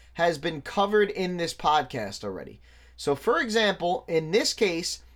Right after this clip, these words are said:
the person that Missy is tied in a hundred and eleventh place with is Freddie Fox, who we've already covered on the show. So,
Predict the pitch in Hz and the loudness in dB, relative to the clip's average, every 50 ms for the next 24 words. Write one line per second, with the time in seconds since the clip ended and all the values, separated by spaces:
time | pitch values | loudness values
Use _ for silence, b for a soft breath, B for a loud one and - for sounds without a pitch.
0 | b b - 139 - - - 233 294 359 349 - - 359 330 277 247 190 208 214 | b b -10 -10 -8 -4 0 0 2 2 0 -2 -4 -6 -4 -4 -4 -2 0 2
1 | 226 220 214 - 208 208 202 190 180 - - - 202 175 175 165 156 151 147 143 | 2 2 2 0 -2 0 0 0 0 -2 -2 0 2 4 4 4 4 2 0 0
2 | 143 139 135 139 175 180 185 175 196 175 - 175 165 156 151 160 160 165 160 151 | -2 -2 -4 -2 -4 -4 -2 -2 -2 -2 -2 -2 -2 0 0 0 0 0 -4 -10
3 | - - 160 160 180 196 - - 226 226 226 - b b b b b b b b | -6 -2 -2 0 0 -2 -2 -4 -4 -4 -4 -6 b b b b b b b b
4 | - 151 - - - - 214 240 277 269 240 202 - - 190 175 - - - - | -4 -2 -4 -4 -2 2 2 2 2 2 0 -2 0 0 0 0 0 -4 -10 -10
5 | - - 165 160 160 165 147 151 - 170 214 226 220 196 202 196 190 175 - - | -8 -6 -6 -4 -4 -6 -4 -2 0 2 2 2 4 4 2 2 0 0 -2 0
6 | 180 180 165 165 160 160 160 156 143 131 - - 175 156 139 117 104 104 - 131 | 0 0 2 0 0 0 0 -2 -2 -4 -4 -2 0 2 2 2 0 -2 -4 -4
7 | 131 139 131 131 | -2 -2 -2 -4